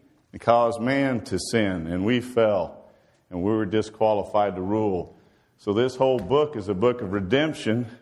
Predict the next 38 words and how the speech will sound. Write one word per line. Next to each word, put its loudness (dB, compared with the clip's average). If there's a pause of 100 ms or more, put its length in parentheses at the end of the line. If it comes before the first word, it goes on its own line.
(160)
where 2
God's 2
gonna -4
take 0
man -2 (880)
from -4
that 0
point 0 (1000)
all 4
the 0
way 2
back 2
to -12
the 2
point 0 (1120)
where 0
he 2
has, 2
uh, 2 (920)
those 4
overcomers 0
that 0
are -2
determined 0
at -2
the -6
judgment 2
seat 2
of -2
Christ, 0 (400)
who 0
are 0
gonna -2
rule 0
and -4
reign -2
with -6
him, -2